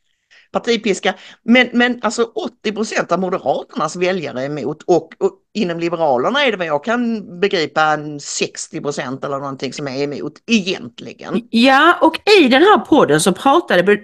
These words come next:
Speaker 2: då liksom programledaren om att det här sättet att inte lägga fram regeringsproposition utan att gå direkt till riksdagen, det gjorde man när det var, eh, eh, eh, alliansregering och man skulle rösta igenom det här med, eh,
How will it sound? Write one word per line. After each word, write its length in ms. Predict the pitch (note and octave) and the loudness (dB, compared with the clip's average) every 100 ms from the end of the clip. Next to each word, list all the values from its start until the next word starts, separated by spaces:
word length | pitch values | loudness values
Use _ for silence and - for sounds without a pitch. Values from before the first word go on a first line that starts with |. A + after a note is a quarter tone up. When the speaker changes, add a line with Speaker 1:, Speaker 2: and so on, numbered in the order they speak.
| E3+ | 2
Speaker 2:
då 200 | C4+ D#3 | 4 4
liksom 260 | D#3 E3 | 2 -2
programledaren 840 | E3 F#3+ E4+ C#3 C#3 C#3+ D#3 G#3 D4 | -2 -2 2 2 2 0 2 2 2
om 300 | F4+ F#3 C#3+ | 2 2 2
att 160 | C#3+ - | -2 0
det 120 | G3+ | -2
här 320 | A#3+ - G3 | 0 4 2
sättet 800 | E3+ - - A#3+ - _ - C3 - | 2 0 0 0 -8 _ -12 -12 -10
att 140 | - - | -14 -6
inte 360 | C4 D4+ D#4+ E3 | -2 -2 -2 0
lägga 300 | D#3+ D3+ E3+ | 0 0 -2
fram 460 | - A#3 D3+ C#3 - - | 2 2 2 -2 -10 -6
regeringsproposition 1500 | D#3+ F#3+ D3 B2 A#2 - - - C3+ - B2 D3+ C3+ A#3+ C#4 | -2 0 -2 -4 -10 -6 -4 -4 -4 -4 -2 2 4 6 6
utan 280 | G3+ F3 E3 | 4 2 2
att 140 | D3+ | 0
gå 180 | F3+ D#3 | 2 2
direkt 380 | D3+ D3 B2 - | 0 -2 -2 -6
till 200 | E3 B2+ | -8 -6
riksdagen, 440 | C#3+ A#2 G2+ G#2+ - - - - | -8 -6 -4 -4 -6 -8 -12 -10
det 320 | F#3+ F4 C4 | 2 4 6
gjorde 520 | G3+ F#3 D4 F#4 E4 | 4 6 6 6 4
man 340 | G#3 E3+ E3 E3+ | 4 6 4 2
när 560 | F#3+ G#3+ F3 D#3 D#3 F3 | 2 4 6 6 4 0
det 60 | F#3+ | 2
var, 320 | F3 E3+ F3 | 4 4 4
eh, 200 | E3 D#3 | 4 4
eh, 440 | - E3 D3+ D3 | 0 0 2 2
eh, 460 | D3 - D3+ C#3+ C#3 | -2 -2 -2 -2 -4
alliansregering 760 | E3 F3+ G3+ D3 - C#3 C3 C3 _ _ _ _ _ _ - | -2 0 2 0 -4 -6 -6 -12 _ _ _ _ _ _ 2
och 220 | A3 G#3+ | 2 4
man 120 | D3 | -2
skulle 220 | - D#3 D#3 | 0 -2 0
rösta 280 | D#3+ - | -2 0
igenom 400 | D#3 F3+ C3+ C3 | 2 2 2 0
det 80 | C3+ | -2
här 200 | D#3 C#3+ | 2 2
med, 320 | C3 B2 B2 | 2 -2 -2
eh, 300 | B2+ B2 A#2+ | -2 -2 -4